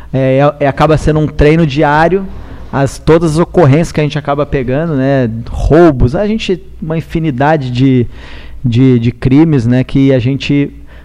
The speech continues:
vê e tem aí programas, é, diários, seja na rádio, seja em televisão, seja no jornal, a gente,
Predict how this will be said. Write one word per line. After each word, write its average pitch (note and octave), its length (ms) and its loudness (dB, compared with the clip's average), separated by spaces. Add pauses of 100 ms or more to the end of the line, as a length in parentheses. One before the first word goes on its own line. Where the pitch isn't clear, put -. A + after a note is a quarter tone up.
(120)
vê D3 480 2
e E3 60 2
tem D#3+ 260 0
aí D#3 320 4
programas, D3 1300 0 (340)
é, C#3+ 220 4
diários, D3+ 540 4
seja D3+ 300 0
na C#3+ 180 0
rádio, C3 500 2
seja D3 320 0
em C#3+ 40 -2
televisão, C#3+ 760 0
seja D3 380 -2
no C#3+ 120 -2
jornal, C3+ 640 0
a C3+ 60 2
gente, C3+ 580 -4